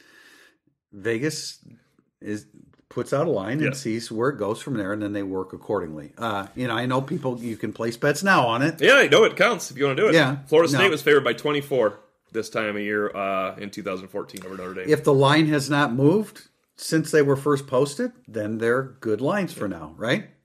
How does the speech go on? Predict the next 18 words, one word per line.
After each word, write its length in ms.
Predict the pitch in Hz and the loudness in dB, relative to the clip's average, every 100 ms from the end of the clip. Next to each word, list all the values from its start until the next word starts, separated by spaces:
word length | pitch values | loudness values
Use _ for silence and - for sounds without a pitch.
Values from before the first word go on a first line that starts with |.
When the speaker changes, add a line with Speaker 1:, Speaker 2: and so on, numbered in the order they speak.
| _ _ _ _ _ - | _ _ _ _ _ -14
Speaker 2:
That's 140 | 107 - | -12 -10
true. 200 | 147 139 _ _ _ _ _ - | -10 -10 _ _ _ _ _ -2
At 180 | 139 - | 0 2
W 240 | 143 139 | 2 2
G 160 | 139 139 | 2 -2
Pennington, 480 | 139 135 117 113 107 | 0 -2 -2 -4 -6
is 140 | 107 | -4
Aaron 340 | 113 160 165 120 | 0 2 2 2
Banks 380 | 117 117 - | 0 0 -8
the 80 | - | -16
top-ranked 640 | - 131 120 - 117 113 - | -10 -4 -4 -4 -4 -4 -8
N 100 | 113 | -10
F 140 | 104 - | -8 -2
L 120 | 107 | -4
prospect 560 | - 117 107 - 101 - | -2 -4 -4 -6 -8 -8
on 160 | 98 | -12
the 80 | 92 | -8
roster? 600 | 95 113 104 - 57 - | -4 -2 -4 -6 -12 -14